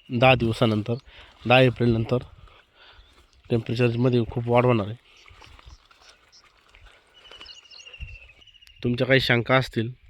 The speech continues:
तर, अ, तुम्ही कमेंटमध्ये <coughs> सांगायचं आहे तसं, की स्प्रेचं, स्प्रेविषयी तुम्हाला काही शंका असेल किंवा तुमच्या कांद्याचा फोटो टाकायचा, तुमचे कांदे किती दिवसाचे त्याप्रमाणे मी तुम्हाला कमेंटमध्ये तुम्हाला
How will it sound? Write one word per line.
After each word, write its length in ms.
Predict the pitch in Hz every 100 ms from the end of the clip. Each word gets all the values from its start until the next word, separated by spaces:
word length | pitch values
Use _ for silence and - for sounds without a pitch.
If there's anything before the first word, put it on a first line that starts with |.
| - - - - -
तर, 60 |
अ, 440 | 113 117 120 113 - -
तुम्ही 140 | 131
कमेंटमध्ये 600 | 120 120 120 120 127 120 131 - - - - - - - - - - - -
<coughs> 340 | 196 165 113 -
सांगायचं 380 | 127 123 120 123
आहे 120 | 110
तसं, 180 | 104 107 - - - - - - - - - - - -
की 260 | 110 107 127 - - - - - - -
स्प्रेचं, 440 | - 117 113 117 113 -
स्प्रेविषयी 600 | - 127 131 131 131 117
तुम्हाला 220 | 117 117
काही 140 | 120
शंका 300 | 113 117 107
असेल 260 | 113 - 107
किंवा 240 | - 120 117 - - - - -
तुमच्या 220 | 117 110 120
कांद्याचा 400 | 117 120 120 120
फोटो 260 | - 120
टाकायचा, 380 | 123 123 120 104 - -
तुमचे 200 | - 107
कांदे 240 | 113 113 107
किती 220 | 131 127
दिवसाचे 440 | 131 135 120 110 110 - - - - -
त्याप्रमाणे 400 | - 120 120 120
मी 80 | 120 113
तुम्हाला 240 | 131 117 143 - - - - - -
कमेंटमध्ये 500 | 120 117 117 123 117
तुम्हाला 220 | 117 120